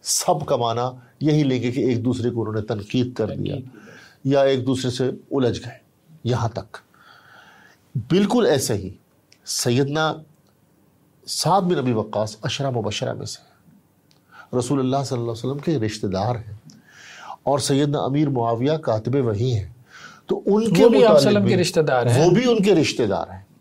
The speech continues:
Speaker 1: ہم ان دونوں اشخاص سے بھی کبھی یہ توقع نہیں رکھیں گے کہ وہ اخلاق کے اس اعلیٰ مرتبے سے نیچے آئیں گے۔ جہاں تک تنقید کا تعلق ہے، تنقید تو وہ کرتے رہے اور انہوں نے تنقید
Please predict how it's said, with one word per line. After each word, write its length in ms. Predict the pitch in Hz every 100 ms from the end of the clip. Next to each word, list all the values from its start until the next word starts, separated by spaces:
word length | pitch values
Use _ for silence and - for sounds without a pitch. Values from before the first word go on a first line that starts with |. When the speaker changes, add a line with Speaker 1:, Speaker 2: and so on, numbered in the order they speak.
| - - - - - -
Speaker 1:
ہم 100 | 190 185 - - -
ان 340 | 262 285 247
دونوں 240 | 190 180 175
اشخاص 520 | 131 - - 131 127
سے 200 | - 113
بھی 180 | 104 107
کبھی 340 | 120 110 110
یہ 180 | 101 127 131
توقع 340 | 110 104 - 120
نہیں 180 | 110 127
رکھیں 340 | 120 - 98
گے 140 | 107 113
کہ 100 | 117
وہ 160 | 131 -
اخلاق 720 | - - 123 127 175 185 -
کے 80 | 147
اس 340 | - 208 - -
اعلیٰ 340 | 123 135 160
مرتبے 420 | 123 110 123 123
سے 120 | 123 156
نیچے 320 | 127 - 117
آئیں 180 | 87 82
گے۔ 340 | - _ - - _ _ _ _ - - - - 110
جہاں 280 | 117 127
تک 220 | 156 170 143
تنقید 420 | 113 110 123 123
کا 140 | 175
تعلق 460 | 175 170 190 202 202
ہے، 120 | 170 - - _ -
تنقید 500 | 143 120 135 127 120
تو 80 |
وہ 100 | 104
کرتے 360 | 104 98 - 87
رہے 240 | 73 71 - - - _ -
اور 100 | 127
انہوں 160 | 139
نے 60 | 123
تنقید 460 | 131 110 147 151